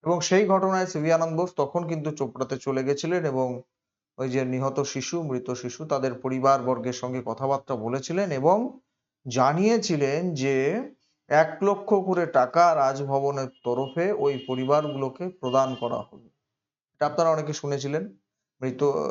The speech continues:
শিশুদের পরিবারকে এক লক্ষ টাকা করে রাজভবনের তরফ থেকে দেওয়া হবে বলে জানানো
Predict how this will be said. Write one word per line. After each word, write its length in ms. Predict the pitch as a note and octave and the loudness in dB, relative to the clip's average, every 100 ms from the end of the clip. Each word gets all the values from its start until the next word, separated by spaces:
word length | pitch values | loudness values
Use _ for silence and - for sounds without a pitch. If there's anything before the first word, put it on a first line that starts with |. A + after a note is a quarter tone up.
| - | -4
শিশুদের 480 | C#3 B2+ C#3 C#3 C3 | -6 -6 0 0 0
পরিবারকে 520 | B2+ B2 C3 C3 D#3+ | -2 0 0 2 2
এক 180 | C#3 - | 2 2
লক্ষ 260 | D#3+ E3 D#3+ | 0 0 0
টাকা 280 | - B2 | 0 0
করে 220 | B2+ D3+ D3+ | -2 -2 0
রাজভবনের 580 | B2 A#2+ C#3+ D3+ D3 | 0 0 0 0 -2
তরফ 240 | A#2+ B2+ B2 - | -4 -4 -4 -6
থেকে 180 | C#3+ | -8
দেওয়া 260 | B2 B2 C3 | -4 -2 0
হবে 180 | C3 B2 | -2 -4
বলে 220 | C3+ E3 D3 | -6 -8 -6
জানানো 380 | - C#3 F3 | -2 2 2